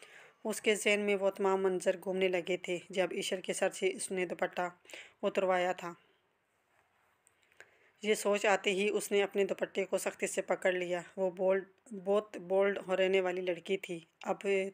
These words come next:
तेज़ तारी ऐसी हवा हुई कि हाथ कांपने लगे। इससे ये डर लगने, उससे ये डर लगने लगा जो ईशल, अ,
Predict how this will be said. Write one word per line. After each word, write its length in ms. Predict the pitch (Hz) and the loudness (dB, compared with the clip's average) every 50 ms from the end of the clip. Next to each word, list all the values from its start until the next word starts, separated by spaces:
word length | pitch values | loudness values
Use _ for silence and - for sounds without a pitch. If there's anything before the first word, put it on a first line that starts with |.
| - | -2
तेज़ 200 | - 196 196 190 | 0 0 0 0
तारी 320 | - - 190 185 180 185 190 | 2 2 2 2 2 0 0
ऐसी 340 | 170 190 190 180 - 214 202 | 0 0 0 0 0 0 2
हवा 300 | 185 190 185 175 180 185 | 2 2 2 2 2 0
हुई 240 | 180 180 190 190 | 0 0 -2 -4
कि 240 | 185 - - 185 175 | -4 -2 -2 -2 -2
हाथ 340 | 175 175 - - 190 185 196 | -2 -4 -6 -4 -4 -4 -4
कांपने 400 | - - 190 185 175 170 185 185 | -2 -2 -2 -2 0 0 0 0
लगे। 360 | 180 175 165 - 175 170 160 - _ _ _ _ - - - - - - - - - - _ _ _ _ _ _ _ _ _ _ _ 247 | 0 -2 -4 -4 -6 -8 -8 -12 _ _ _ _ -20 -20 -20 -20 -20 -20 -20 -20 -20 -20 _ _ _ _ _ _ _ _ _ _ _ -6
इससे 340 | 220 - - - 233 214 | -4 -4 0 2 2 2
ये 180 | 208 190 208 208 | 4 4 2 4
डर 220 | 185 202 202 196 | 4 4 4 4
लगने, 300 | 202 196 196 180 196 202 | 4 4 2 4 2 0
उससे 320 | 208 - 214 208 - - 226 | 0 0 -4 -2 0 0 2
ये 160 | 208 208 208 | 2 2 2
डर 200 | 190 202 196 202 | 2 2 2 2
लगने 260 | 196 190 175 196 208 | 2 0 2 2 2
लगा 420 | 202 190 180 170 190 185 180 175 175 - | 4 2 2 2 0 -2 -2 -2 -6 -4
जो 180 | 185 196 202 - | -2 -2 0 0
ईशल, 440 | 202 185 - - 214 202 196 196 190 | -2 -4 0 0 0 0 0 -2 -4
अ, 300 | - - - 202 196 190 | -6 -6 -2 0 0 0